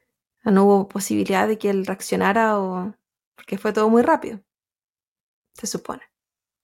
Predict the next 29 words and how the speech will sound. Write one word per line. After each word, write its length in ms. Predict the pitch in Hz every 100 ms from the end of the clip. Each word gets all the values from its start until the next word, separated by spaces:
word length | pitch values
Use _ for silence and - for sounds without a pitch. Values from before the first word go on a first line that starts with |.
| _ _ _ _ _ - - - _
Luego 220 | 220 240
de 60 | 254
esto, 160 | 262
Mafalda 460 | 285 269 285 294 220
dice 220 | 220 240
no 160 | 220 240
recordar 500 | 277 285 247 226 254
absolutamente 1000 | 262 - - 208 240 285 285 285 285 277
nada 420 | 233 208 226 277
de 120 | 285
lo 100 | 285
que 100 | 294
sucedió 380 | 277 262 254 247
después. 680 | 240 240 - - 190 - - _ _
De 200 | 220 320 403
hecho, 420 | 415 - 240 - _ _ _ _ _
al 140 | 214
contar 360 | 208 214 214 262
el 140 | 311
relato, 460 | 311 320 269 226 247
no 140 | 240 254
lo, 300 | 302 294 -
no 140 | 269
lo 220 | 330 311
dice 600 | 240 240 359 - - - _ _ _ _ _
en 160 | 262 262
primera 340 | 285 277 285
persona. 600 | 285 - - 311 214 - _ _ _ _ _ _ _ _ _ _ _ - _ _ _ _
Probablemente 840 | 202 196 226 254 285 247 214 262